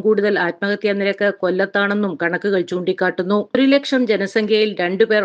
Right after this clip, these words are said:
ഓരോ വർഷവും കൂടുതലായി വരുന്നത് കേരളത്തിന്റെ മാനസികാരോഗ്യത്തിന്റെ ക്രമാനുഗതമായ ശോഷണത്തിന്റെ സൂചനയാണെന്നും വിലയിരുത്തപ്പെടുന്നു. ആത്മഹത്യാ പ്രതിരോധത്തിനായി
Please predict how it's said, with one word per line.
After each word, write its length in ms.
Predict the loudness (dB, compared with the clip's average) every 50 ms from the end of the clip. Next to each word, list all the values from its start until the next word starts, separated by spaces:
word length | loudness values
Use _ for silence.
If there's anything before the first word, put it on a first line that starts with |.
| 0 0 0
ഓരോ 180 | 2 2 2 2 0
വർഷവും 340 | -2 -2 -2 -4 -2 -2 -2 -4 -2 -2
കൂടുതലായി 520 | 0 0 0 0 2 2 2 2 2 2 2
വരുന്നത് 380 | 0 0 0 -2 0 2 2 0 0 0 -2
കേരളത്തിന്റെ 540 | -2 0 0 0 0 0 -2 0 0 0 0 0 -2 -2
മാനസികാരോഗ്യത്തിന്റെ 1080 | -2 -2 -4 -2 0 0 2 2 0 2 2 0 0 0 -2 0 0 -2 0 0 -2 -2 -2 -4
ക്രമാനുഗതമായ 920 | -4 -2 0 -2 0 0 0 0 0 0 0 0 0 0 2 0 0 -2 -2 -2
ശോഷണത്തിന്റെ 680 | -2 0 0 -2 -2 -2 -4 -2 -2 -4 -2 0 -2 -2 -2 -2
സൂചനയാണെന്നും 680 | -2 -2 0 0 0 0 2 0 0 0 0 -2 -4 -2 -2 -2
വിലയിരുത്തപ്പെടുന്നു. 760 | 0 0 0 0 -2 -2 -4 -4 -4 -2 -2 0 0 0 -2 -2 -4 _ _ _ _ _ _ _ _ _ _ _ _ 0
ആത്മഹത്യാ 540 | 0 2 4 2 2 4 2 0 2 2 0 2
പ്രതിരോധത്തിനായി 800 | 0 0 0 2 2 2 4 2 2 2 2 0 0 0 0 -2